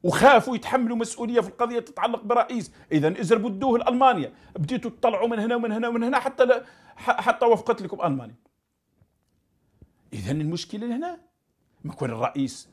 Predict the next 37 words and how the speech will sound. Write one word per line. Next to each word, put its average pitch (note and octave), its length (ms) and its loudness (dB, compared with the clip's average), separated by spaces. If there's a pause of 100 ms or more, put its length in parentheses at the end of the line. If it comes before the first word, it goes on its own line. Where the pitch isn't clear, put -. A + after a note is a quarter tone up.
الفترة C#3 340 -8
معليش A#2 340 -10
راهو C3+ 140 -8
راح B2 120 -12
في C#3+ 100 -20
غيبوبة A#2 340 -10
ما B2 60 -12
يقدرش A#2 360 -16
يظهر، A2+ 400 -12 (160)
لو A#2+ 160 -6
كان B2+ 220 0
هناك A2+ 380 -10 (260)
قلت، B2 500 -4 (180)
درت D3 260 -2
بيان A2+ 340 -6
نهار C#3 240 -4
اللي D3+ 240 -10
أصيب C3+ 260 -10
الرئيس، A2+ 400 -12
قلت: A#2+ 200 -16
"الرئيس G#2 520 -14
راهو A#2+ 200 -16 (140)
أصيب G#2+ 360 -20
بفيروس C3+ 360 -18
كورونا". E3+ 420 -18 (1000)
الرئيس F#3 680 -2
الآن C3 440 -4
راهو C3 300 -4
يجب B2+ 280 -6
أن C#3 120 -6
يكون C3 240 -6
في - 120 -10
عزل C3 260 -10
صحي. - 340 -16 (320)
بعد C#3+ 280 0
كي C#3+ 180 -10
شد C3+ 480 -6